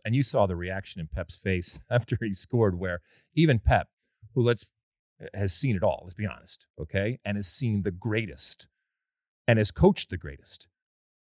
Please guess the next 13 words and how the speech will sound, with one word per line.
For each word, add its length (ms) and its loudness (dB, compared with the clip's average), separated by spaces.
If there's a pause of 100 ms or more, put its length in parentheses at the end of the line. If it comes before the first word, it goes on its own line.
(400)
for 300 6
him 560 2 (300)
to 120 2
have 380 2
those 240 -6
types 360 -2
of 120 -10
reactions, 720 -2 (320)
it, 200 -2
it 120 2
said 240 6
to 100 -8
me, 400 -2